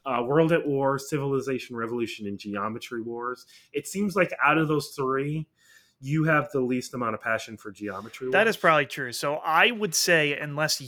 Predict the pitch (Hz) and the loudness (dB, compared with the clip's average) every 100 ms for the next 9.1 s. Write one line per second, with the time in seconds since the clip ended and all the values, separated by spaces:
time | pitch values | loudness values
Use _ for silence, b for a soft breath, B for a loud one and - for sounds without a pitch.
0 | 120 156 180 170 170 160 - - 151 147 | -6 -6 -4 0 0 0 -4 -2 -2 -2
1 | - - - - - 143 127 123 135 131 | -2 -6 -6 -4 0 -2 -2 0 2 2
2 | 120 120 - - 135 123 120 117 131 - | 0 -8 -10 -4 -2 -2 -8 -10 -12 -10
3 | 135 135 127 127 127 120 127 123 120 117 | -4 -4 -2 -4 -6 -8 -4 -2 -2 -4
4 | 113 _ _ _ _ - 143 139 - 123 | -8 _ _ _ _ 0 2 2 0 -6
5 | - 113 - 120 - - 131 120 127 - | -8 -16 -18 -20 -12 -6 -6 -6 -12 -16
6 | 135 127 127 - - 147 143 139 135 131 | -14 -14 -16 -18 -4 2 2 2 -2 2
7 | 147 135 139 151 160 143 - - 151 135 | 6 8 6 2 0 -4 -6 -6 -4 -4
8 | - 139 131 151 127 120 117 127 135 - | -6 -4 0 0 -2 -6 -8 -10 -10 -12